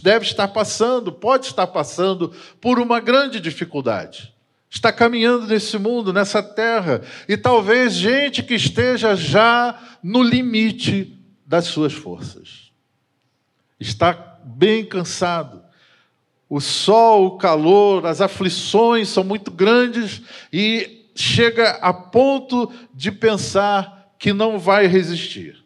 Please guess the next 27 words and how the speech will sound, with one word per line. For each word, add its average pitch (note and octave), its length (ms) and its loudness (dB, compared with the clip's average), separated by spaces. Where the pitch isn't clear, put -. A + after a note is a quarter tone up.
Mas F3 320 0
o F#3+ 40 0
Espírito G3+ 520 -6
Santo G3 420 -4
de D#3 120 -4
Deus, D3+ 400 0
nessa D#3+ 340 -4
noite, E3+ 340 -2
diz D3+ 280 -6
pra E3 180 -2
você, C#3+ 680 -2
que - 140 -2
entrou G3+ 320 2
aqui G3+ 280 0
com G3 140 -6
seu F#3+ 180 0
coração F#3 460 -2
apertado, E3+ 840 -4
você D3+ 240 -2
talvez G3+ 420 0
que G#3 140 -4
nos F#3+ 160 0
assiste G#3 560 0
aí G3+ 100 2
pela G3 240 -2
internet, F#3 680 -2
passando G#3 680 -4